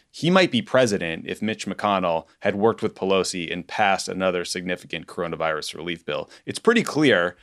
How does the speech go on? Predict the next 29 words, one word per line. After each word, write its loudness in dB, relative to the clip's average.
from 4
the 2
anecdotal 4
evidence, 2
from -4
the 0
exit -2
polling, -2
et -10
cetera, 2
that 0
people 4
liked 2
getting -2
a -6
check -2
with -4
Donald 0
Trump's -8
name 0
on -12
it. -14
And -4
they 2
screwed -2
up -2
massively -4
by -4
not -4